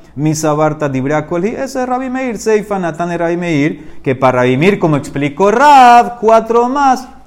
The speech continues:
no sirve, entonces por eso no puedes dormir ahí. Otra pregunta, Tashma. Shne Sedinim Mitztarfim. Dos sábanas. Ahora sabemos que una sábana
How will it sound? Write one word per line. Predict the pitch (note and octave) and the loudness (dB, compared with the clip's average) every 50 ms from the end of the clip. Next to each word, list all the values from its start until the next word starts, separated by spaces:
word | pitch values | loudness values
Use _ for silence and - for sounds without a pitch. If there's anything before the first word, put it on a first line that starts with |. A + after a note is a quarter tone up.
| - - - | -20 -16 -10
no | E3 E3+ D#3 | -8 -8 -8
sirve, | - - C3+ B2+ A#2+ B2 C3+ | -6 -4 -4 -2 -2 -2 -4
entonces | C#3 C#3+ D#3+ D3+ E3 | -4 -6 -6 -6 -6
por | D#3 D#3+ G3 G#3+ | -4 -4 -4 -4
eso | G3+ D3 C#3+ | -2 -2 -4
no | C3+ C3 C3 | -4 -4 -4
puedes | C#3 C3+ | -4 -4
dormir | C3 B2+ B2+ C3 B2+ | -4 -6 -6 -6 -8
ahí. | C3 C3+ - - - - - - - - - - | -8 -10 -12 -16 -20 -20 -20 -20 -20 -20 -18 -10
Otra | - C#3+ C#3+ D#3+ E3 | -6 -4 0 0 0
pregunta, | D3+ E3+ F#3 G3 F#3+ D3+ - A2 G2+ - | 2 4 4 4 4 2 -2 -4 -6 -4
Tashma. | C3+ C#3 C3+ E3 E3+ D3 G2+ - - - - - - - | -6 -6 -4 -4 -4 -4 -4 -6 -12 -20 -20 -20 -20 -20
Shne | - - - D3+ D#3 E3+ F#3+ G#3 A3 A#3 A#3+ A#3 A#3 - | -16 -10 -6 -4 -2 -2 -2 -2 -2 -4 -4 -6 -10 -14
Sedinim | - - - - - - E3 D3+ D3 C3+ B2+ C3 C#3+ C#3+ C#3+ D3 D#3 F3 G3+ A3 A#3 B3 C4 C4+ C#4 C4 - - - - - - - - | -16 -16 -16 -14 -6 -2 0 0 0 0 -2 -2 -4 -2 -2 -4 -4 -4 -2 -4 -2 -4 -4 -6 -6 -10 -14 -20 -20 -20 -20 -20 -14 -6
Mitztarfim. | C#3+ D3 D3 C#3 C#3+ - - - B2+ A#2+ A#2+ A#2 - A#2 G#2 F2+ - - - G#2 A#2 C3 D3 | -4 -2 -2 -2 -4 -10 -8 -4 -4 -4 -4 -6 -8 -8 -8 -10 -10 -16 -16 -14 -10 -6 0
Dos | E3 A3 A#3+ B3 A3 - | 4 4 4 4 2 -2
sábanas. | - - - - E3+ D#3 C#3+ C3 A#2+ A#2 | -6 -10 -6 -2 0 2 2 0 0 -2
Ahora | A#2+ B2 B2 A2 | -2 -2 -2 -2
sabemos | - C3 C3+ D#3+ E3+ D#3 | -2 -4 -2 -4 -4 -2
que | - C3+ | -2 -2
una | C#3+ D#3+ E3 D#3 C#3 | -2 -2 -2 -4 -6
sábana | - - - - E3+ F#3 G3 G3+ G3+ G#3 A3 A#3 A3+ | -6 -8 -4 0 0 2 2 0 -2 -2 -4 -6 -8